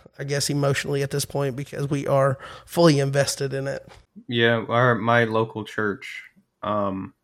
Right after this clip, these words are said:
Speaker 2: the one that I attend, we have a lot of middle schoolers and high schoolers, and I've, I've brought the game a couple of times to the youth group events.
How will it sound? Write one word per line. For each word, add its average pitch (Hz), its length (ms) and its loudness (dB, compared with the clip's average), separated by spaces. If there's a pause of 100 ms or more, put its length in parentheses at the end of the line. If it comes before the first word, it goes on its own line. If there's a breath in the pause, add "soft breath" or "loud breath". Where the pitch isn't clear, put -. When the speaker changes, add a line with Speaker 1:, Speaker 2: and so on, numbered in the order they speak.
(380)
Speaker 2:
the 101 80 -8
one 110 200 -2
that 101 80 -2
I 104 160 6
attend, 104 540 -6 (680 soft breath)
we 120 160 4
have 120 420 6 (720 loud breath)
a 110 40 -4
lot 135 180 10
of 120 60 6
middle 113 300 2
schoolers 113 460 -2
and 104 80 -6
high 104 120 0
schoolers, 135 560 -4 (280)
and 110 100 6
I've, 110 180 6
I've 107 160 2
brought 110 200 0
the - 60 -8
game 104 320 -2
a 98 60 -10
couple 113 320 -4
of 98 120 -10
times 101 420 -6
to - 80 -10
the 104 140 -12
youth 101 280 -8
group 104 200 -14
events. 101 460 -10